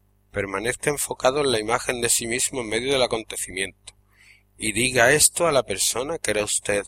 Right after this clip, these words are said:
entonces. Desearía que esto no hubiese sucedido, pero estaba intentando satisfacer mis necesidades. Me acepto sin valoración crítica o sentimientos de malestar por el intento.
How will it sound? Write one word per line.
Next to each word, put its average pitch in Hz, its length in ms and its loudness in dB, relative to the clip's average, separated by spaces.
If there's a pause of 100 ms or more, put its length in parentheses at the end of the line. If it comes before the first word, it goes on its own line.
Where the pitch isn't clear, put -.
entonces. - 840 -12 (1500)
Desearía 104 640 4
que - 140 0
esto 123 260 2
no 123 80 -6
hubiese 127 300 -2
sucedido, 87 580 -4 (760)
pero 98 160 -2
estaba 113 320 0
intentando 123 560 -4
satisfacer - 720 -2
mis 123 240 2
necesidades. 92 880 -2 (1700)
Me 104 160 2
acepto - 600 0
sin 117 280 -2
valoración 98 580 0
crítica 165 640 -2 (360)
o 107 120 -8
sentimientos 104 920 -2
de 98 60 -8
malestar 92 640 2
por 139 160 -2
el 101 120 -2
intento. - 600 -10